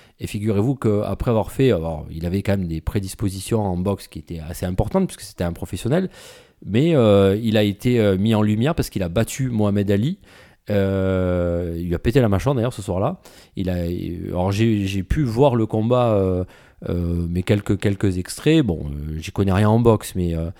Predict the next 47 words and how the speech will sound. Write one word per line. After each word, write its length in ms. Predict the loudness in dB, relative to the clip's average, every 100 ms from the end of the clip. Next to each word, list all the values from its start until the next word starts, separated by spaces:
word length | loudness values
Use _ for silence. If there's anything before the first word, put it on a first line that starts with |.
| -20 -20 _
voilà, 280 | -2 0 0
et 100 | -2
où, 420 | -4 -2 0 4
euh, 300 | 4 4 0 -2
où 120 | -2
ils 180 | 0 0
en 120 | 0
parlent 360 | 2 4 2 0
justement 400 | -2 0 2 2
dans 80 |
les 140 | 2 0
interviews, 580 | 0 0 0 0 2 2
euh, 260 | 0 -2 -6 -18 -8
à 80 | -2
la 140 | 0
suite. 320 | 0 -4 -4 -2
Et, 220 | 0 2
euh, 100 | 2
suite 220 | -2 0
à 100 | 0
ça, 240 | 2 2 2
même 300 | 2 2 2
Mohamed 500 | 2 0 0 0 0
Ali, 300 | 0 2 4
euh, 220 | 4 2
di-, 180 | -6 -10
euh, 560 | -8 -8 -10 -10 -8
a 40 | -8
discuté 440 | -10 -8 -2 0
de 100 | 0
ses 200 | -4 -6
techniques 320 | -6 -6 -6
d'entraînement, 480 | -6 -6 -6 -4 -4
parce 100 | -6
que 240 | -8 -8 -8
c'était 220 | -10 -8
quand 80 | -6
même 160 | -6
quelqu'un 400 | -6 -6 -4 -4
qui 100 | -4
était, 280 | -6 -4 -4
euh, 100 | -4 -8 -16 -20 -14
avant-gardiste, 600 | -6 -4 0 0 0 -2 0
Mohamed 300 | 0 2 2
Ali, 220 | 2 2
euh, 140 | 0
bon, 200 | -2 -8